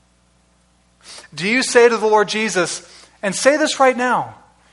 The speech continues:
if you're bearing witness, say this to him, even if you're like, "I don't know what this means. I don't know what this means tomorrow." It's okay. He'll figure it out. Say to him right now, "Lord Jesus,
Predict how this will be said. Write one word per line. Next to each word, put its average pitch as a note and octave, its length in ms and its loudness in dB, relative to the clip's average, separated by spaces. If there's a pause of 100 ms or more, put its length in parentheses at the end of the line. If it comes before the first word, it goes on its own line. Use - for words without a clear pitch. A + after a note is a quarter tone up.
(100)
if F#3 120 -12
you're F#3+ 80 -2
bearing F#3 260 0
witness, F3+ 320 -4
say D4 240 0
this D4 240 -2
to G3 120 0
him, D#3+ 200 -2
even D4 200 -4
if - 100 -10
you're A#3+ 80 0
like, G#3+ 160 2
"I B3 40 2
don't C#4 120 2
know A#3+ 40 -4
what A3+ 120 -6
this F3+ 160 -8
means. A3+ 260 -6
I F#3+ 140 -2
don't C4 100 0
know A#3+ 60 2
what A3+ 160 2
this F#3+ 140 -8
means G#3+ 180 -8
tomorrow." G3+ 580 4
It's - 120 -8
okay. A#3 420 2 (240)
He'll A3+ 100 0
figure G#3+ 300 -4
it E3+ 60 0
out. E3+ 300 0 (1400)
Say A#3+ 200 6
to C4 60 2
him B3+ 80 2
right A#3 120 4
now, A3 120 4
"Lord B3 260 2
Jesus, B3+ 320 -2